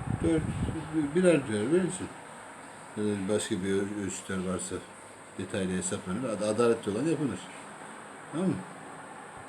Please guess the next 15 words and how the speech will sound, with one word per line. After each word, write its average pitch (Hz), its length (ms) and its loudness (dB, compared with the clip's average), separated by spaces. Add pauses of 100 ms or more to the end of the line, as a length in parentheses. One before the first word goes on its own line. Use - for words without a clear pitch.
(280)
Böylelikle 131 420 10
adalet 131 340 8
sağladıktan 120 460 6
sonra - 200 6 (120)
barış 123 280 4
da 143 40 6
gelir. 107 240 4 (1120)
Birbirinize 107 400 6
kıymazsınız. 104 500 2 (360)
Kur'an'da 107 360 6
birleşmiş - 720 -2
olduğunuzu 92 500 -2 (680)
varsayıyorum. 90 520 -4 (720)
<clears throat> 104 680 10
Varsayarsak. 101 560 0